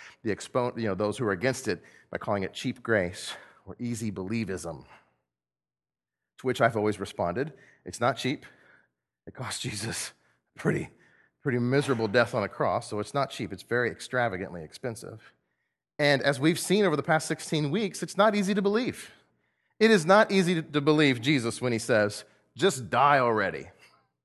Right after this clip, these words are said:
Stop trying so hard. Just die to yourself. Let me raise you up, 'cause all I need is losers. I don't want winners."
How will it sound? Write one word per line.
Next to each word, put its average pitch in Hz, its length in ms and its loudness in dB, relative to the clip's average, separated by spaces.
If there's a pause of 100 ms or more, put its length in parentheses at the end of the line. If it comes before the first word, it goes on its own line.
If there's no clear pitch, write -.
(340)
Stop 165 260 8
trying 175 320 8
so 156 220 2
hard. 123 340 4
Just 120 220 -8
die 156 240 6
to 175 60 0
yourself. 151 460 0
Let 143 280 4
me 160 160 0
raise 139 260 0
you 127 140 0
up, 101 200 0
'cause 131 140 -4
all 147 220 4
I 147 100 6
need 131 200 -2
is 113 120 -6
losers. 104 380 -4
I 101 60 -2
don't 110 180 -2
want 110 160 -2
winners." 98 440 -8